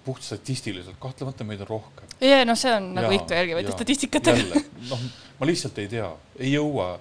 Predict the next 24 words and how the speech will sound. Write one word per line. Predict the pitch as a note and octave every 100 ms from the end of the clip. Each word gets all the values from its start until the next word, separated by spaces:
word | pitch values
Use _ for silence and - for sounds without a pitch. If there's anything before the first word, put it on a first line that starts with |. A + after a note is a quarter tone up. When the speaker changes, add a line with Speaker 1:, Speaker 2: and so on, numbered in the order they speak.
| - -
Speaker 1:
ei | B2
jõua | C3+ E3 A#2 C#3
otsida | C#3+ - F#2+ F2+
neid | F2+ E2+
kontakte, | - G2 - A2 - G#2
seda | A#2 B2 C3
enam, | A#2+ F2+
et | -
praegu | A#2 A2 F#2
mu-, | F#2+ - G2+
noh, | F#2+ - - -
mul | G#2
isiklikult | A2 G#2+ - G2
ongi | C#3 F#2+ E2+
ka | E2
see | F2
fookus | G#2+ G2+ - E2+
on | F2
nagu, | F2 F2+ - - - - - -
kuidas | E2
öelda, | F2+ E2 G#2
nihkunud | B2 - F#2 F2 F2+
veidikene | G2 F#2+ - F#2 F#2 F#2 F#2 F2+
karukogukonna, | - A#2 F#2 F2+ F2+ F#2 F#2+ F2+ F2+